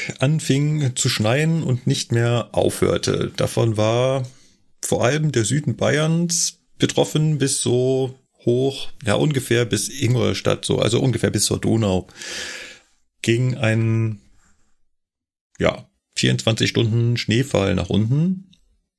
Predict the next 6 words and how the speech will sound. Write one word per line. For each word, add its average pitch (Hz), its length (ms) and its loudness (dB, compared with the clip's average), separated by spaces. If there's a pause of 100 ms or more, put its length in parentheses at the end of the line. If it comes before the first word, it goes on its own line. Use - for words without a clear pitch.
(1000)
was - 600 0
zu 127 420 2
einer 117 220 2
Neuschneemenge 139 1500 0
führte 127 800 0
von 117 760 0